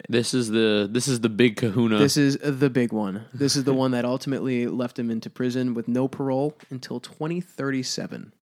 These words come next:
Speaker 2: While he was serving, uh, his time for failing to pay his restitution, the big dog started working on an indictment for Kwame, his dad, and some of his close friends who were all a part of some major corruption. In mid-December of twenty ten,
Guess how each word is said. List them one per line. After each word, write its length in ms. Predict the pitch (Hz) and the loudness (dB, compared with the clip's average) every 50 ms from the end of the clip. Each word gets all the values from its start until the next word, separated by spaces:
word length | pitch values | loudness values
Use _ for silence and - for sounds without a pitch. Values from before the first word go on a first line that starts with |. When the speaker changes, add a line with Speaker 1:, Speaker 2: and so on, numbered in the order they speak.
| _ _ _ _ _ _ _ _ _ - | _ _ _ _ _ _ _ _ _ -2
Speaker 2:
While 200 | - 165 175 180 | 0 2 2 4
he 80 | 180 180 | 4 4
was 160 | 170 165 - | 2 2 2
serving, 400 | - 160 156 151 151 151 151 151 | 2 0 2 2 0 -2 -2 -2
uh, 300 | 120 135 131 131 127 123 | 0 0 0 0 0 -2
his 160 | 127 131 127 | -2 -6 -6
time 260 | - 143 127 135 147 | -4 -4 -4 -2 -4
for 180 | 156 - 135 120 | -4 -4 -6 -6
failing 300 | - - 127 120 120 120 | -4 -4 -6 -4 -4 -6
to 80 | - 131 | -8 -8
pay 160 | - - 120 | -6 -4 -4
his 160 | 113 113 117 | -4 -4 -4
restitution, 720 | 131 117 113 - - - - 127 123 - - 131 127 127 - _ _ _ - | -6 -8 -8 -8 -12 -8 -6 -6 -6 -6 -6 -6 -8 -8 -12 _ _ _ -12
the 60 | 147 | -8
big 260 | 120 - 156 160 156 | -2 2 2 2 4
dog 300 | 143 156 139 131 123 120 | 4 4 4 4 2 2
started 260 | - - 131 127 120 120 | 0 0 2 2 2 0
working 320 | 120 123 120 117 - 123 | 0 -2 -2 -2 -2 -4
on 100 | 117 113 | -2 -2
an 80 | 110 110 | -2 -4
indictment 540 | 107 104 107 113 113 107 - 117 104 - | -4 -4 -4 -4 -4 -4 -4 -6 -8 -8
for 180 | - - 117 113 | -10 -10 -10 -10
Kwame, 520 | 101 - - 131 131 135 147 147 156 160 - _ _ _ | -8 -4 -4 -2 0 0 0 0 -2 -4 -6 _ _ _
his 180 | - 131 120 | -6 -6 -6
dad, 400 | 117 - 117 117 117 117 120 123 - | -4 -4 -4 -2 -2 -4 -4 -6 -8
and 160 | - 131 120 | -12 -12 -8
some 180 | - 127 123 | -6 -6 -6
of 80 | 117 110 | -6 -6
his 120 | 110 110 | -8 -10
close 260 | - - - 151 147 - | -8 -4 -2 -2 -2 -2
friends 460 | - 135 127 117 117 117 110 - - _ _ - | -2 -4 -2 -2 -2 -6 -8 -10 -14 _ _ -8
who 80 | 135 | -4
were 40 | 135 | -2
all 160 | 98 131 147 | 0 0 0
a 60 | 147 | 0
part 220 | - - 139 131 123 | 0 -2 -2 -2 -2
of 100 | 123 - | -4 -6
some 260 | - 120 113 113 - _ - - | -6 -6 -6 -8 -10 _ -18 -14
major 680 | - 123 120 120 120 123 120 117 113 - 123 117 107 101 - | -10 -6 -4 -2 -2 0 0 -2 -2 -4 -8 -8 -8 -10 -12
corruption. 560 | - - 123 104 64 - - - - 50 - - _ _ _ _ _ _ _ _ _ _ _ _ - - - - _ _ - | -12 -10 -8 -8 -8 -10 -12 -14 -16 -16 -18 -20 _ _ _ _ _ _ _ _ _ _ _ _ -20 -20 -20 -20 _ _ 2
In 320 | 175 160 160 160 156 151 - | 2 4 4 4 2 2 2
mid-December 640 | 196 214 226 214 - 190 - - 151 151 165 165 | 4 4 4 4 2 0 2 2 2 4 4 2
of 80 | 151 127 | 2 2
twenty 260 | - - 147 135 131 | 0 -2 -2 0 0
ten, 380 | 127 - 135 135 151 165 165 | 0 0 0 0 0 0 -2